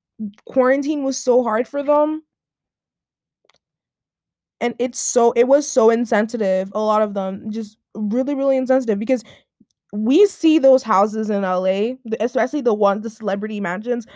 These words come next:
We see those houses. You have pools, you probably have arcades, you have enough things to not get you bored in there. You have home theaters, not T V,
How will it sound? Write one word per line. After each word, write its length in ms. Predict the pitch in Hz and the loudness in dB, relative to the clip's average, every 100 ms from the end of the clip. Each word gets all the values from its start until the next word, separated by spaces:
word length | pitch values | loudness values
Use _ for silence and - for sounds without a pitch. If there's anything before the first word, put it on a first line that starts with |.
| - 311 | -6 0
We 100 | 370 | 0
see 160 | 339 | 2
those 180 | 254 240 | 2 2
houses. 600 | 240 208 214 233 254 - _ _ - | 2 0 0 -4 -6 -8 _ _ -4
You 100 | 233 | 0
have 240 | 240 240 | 0 -2
pools, 360 | - 262 254 247 | -4 2 2 2
you 60 | |
probably 260 | 226 233 254 | -2 -2 0
have 160 | 226 208 | 0 0
arcades, 420 | 202 208 233 233 | -2 -4 -6 -4
you 100 | 277 | -2
have 140 | 339 | 0
enough 240 | 277 226 226 | 0 -2 -2
things 220 | 233 226 | -6 -6
to 80 | 220 | -4
not 200 | 180 185 | -4 -2
get 200 | 202 214 | -4 -6
you 80 | |
bored 180 | 202 180 | -4 -2
in 140 | 180 190 | -2 -2
there. 140 | 185 | -2
You 140 | 202 | 0
have 140 | 220 214 | 0 0
home 240 | 220 214 | -4 -4
theaters, 480 | 214 214 208 208 214 | -4 -2 0 -2 -2
not 240 | 202 202 | -2 -2
T 160 | - | -4
V, 60 | 214 | -8